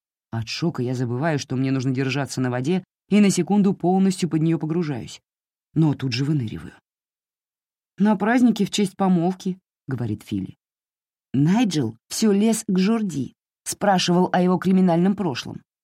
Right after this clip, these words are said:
Если бы мисс Надя не вмешалась, кто знает, до чего бы это дошло». «Ну, мы знаем, разве нет?» — говорит Конни. Жорди мог бы взорваться и убить его прямо на месте.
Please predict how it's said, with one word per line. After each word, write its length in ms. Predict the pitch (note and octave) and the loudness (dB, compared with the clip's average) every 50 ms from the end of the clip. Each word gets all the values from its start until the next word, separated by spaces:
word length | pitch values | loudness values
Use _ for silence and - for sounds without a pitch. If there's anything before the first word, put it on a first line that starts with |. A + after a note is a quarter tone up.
| _ _ _ _ _ _ _ | _ _ _ _ _ _ _
Если 460 | - G#2 G2 G2 A2+ D3+ D#3+ - D3 | -18 -16 -6 -2 -2 -2 -2 -2 -2
бы 140 | D3 C3 C#3 | -2 0 0
мисс 220 | C3 D3+ D#3 C#3+ - | 0 0 0 0 -2
Надя 280 | C#3 D3+ E3 D3+ C#3+ | -2 -2 0 0 0
не 120 | C3 C3 B2+ | 0 0 0
вмешалась, 640 | B2+ B2+ A2 - - D3 F#3 G#3+ D#3 - - - _ _ | 0 -2 -2 -2 -2 -2 -2 -2 -4 -6 -10 -16 _ _
кто 280 | - - - F#3 E3 F#3 | -14 -4 -2 0 0 2
знает, 380 | F#3 G#3 G3 E3+ D3 D#3 C#3+ | 0 0 2 2 0 0 -2
до 120 | C#3 D#3 D3 | -2 -4 -4
чего 300 | - - D#3+ C#3+ C#3+ C3+ | -2 -4 -2 -2 -2 -2
бы 120 | B2 B2 | -2 -4
это 160 | A2+ - B2+ | -6 -6 -6
дошло». 440 | B2 C3+ C#3 - - B2 A#2+ G#2 - - _ _ _ _ _ _ _ _ _ _ _ _ _ _ _ _ _ _ _ _ _ _ _ _ _ _ _ - | -4 -4 -4 -6 -6 -8 -10 -10 -10 -14 _ _ _ _ _ _ _ _ _ _ _ _ _ _ _ _ _ _ _ _ _ _ _ _ _ _ _ 0
«Ну, 440 | A3 A#3 A3+ G3+ F3 D3 B2+ B2 - _ _ _ - | 2 2 4 4 2 0 0 -4 -8 _ _ _ -2
мы 200 | F3+ A#3 C#4 F4 | 0 2 2 2
знаем, 380 | D#4 A3+ G3 F3+ F#3 A3 G3+ F3 | 2 2 2 2 2 0 0 0
разве 280 | E3 E3 D3+ D#3+ E3+ | 0 -2 -2 -2 -2
нет?» — 280 | E3 F3 G3+ - - _ _ _ _ _ _ _ _ | -2 -2 -4 -8 -12 _ _ _ _ _ _ _ _
говорит 360 | C3 B2+ A#2 A#2+ A2 G#2+ - | -8 -4 -4 -4 -4 -4 -6
Конни. 360 | - - G#2 F2+ F#2 F#2+ - _ _ _ _ _ _ _ _ _ _ _ - | -8 -10 -8 -8 -8 -12 -16 _ _ _ _ _ _ _ _ _ _ _ -6
Жорди 600 | - G3+ A3+ C4+ C4+ B3+ A#3 A#3 - C#4+ B3 - | -4 0 2 2 2 0 -2 0 2 2 2 2
мог 300 | - F3 G3+ A3+ A3+ F#3+ | 2 2 2 2 2 2
бы 260 | G3 F3+ A#3 A3 A3+ - | 0 2 0 0 -2 -4
взорваться 800 | - D#3+ C#3+ D3 A3 A3+ A#3 A#3+ C#4 D4 C4+ - - - C3+ - - - | -6 -6 -2 0 0 0 0 -2 -2 -4 -4 -6 -4 -6 -6 -6 -2 0
и 100 | A3+ A#3+ | 0 2
убить 320 | A#3 G#3+ G#3 C#4 C#4 - | 2 2 2 0 0 0
его 160 | F3 D3 D3+ | 0 0 0
прямо 260 | D3 - A#3 A3+ G3 | 0 0 0 2 2
на 120 | F3+ E3 D#3 | 2 2 2
месте. 400 | D3 B2+ A2 - - - A#2 | 0 -2 -2 -6 -10 -14 -16